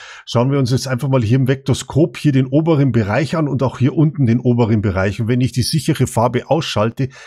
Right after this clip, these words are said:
sehen wir sofort, dass das noch weiter ausgeweitet wird. Und das ist eigentlich so einfach erklärt die sichere Farbe.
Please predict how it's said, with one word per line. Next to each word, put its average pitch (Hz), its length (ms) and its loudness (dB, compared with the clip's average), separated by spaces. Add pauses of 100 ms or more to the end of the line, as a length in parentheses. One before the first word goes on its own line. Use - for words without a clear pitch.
(320)
sehen 131 320 2
wir 123 120 4
sofort, 113 680 -2 (360)
dass 120 160 -2
das 127 200 0
noch 123 200 0
weiter 120 340 0
ausgeweitet 101 720 0
wird. 98 220 -2
Und - 220 -4
das - 360 -2 (180)
ist - 240 -8
eigentlich 110 360 0
so 107 240 -2
einfach 117 360 -2
erklärt - 540 -4
die 107 60 -4
sichere 95 420 -2
Farbe. 80 440 -12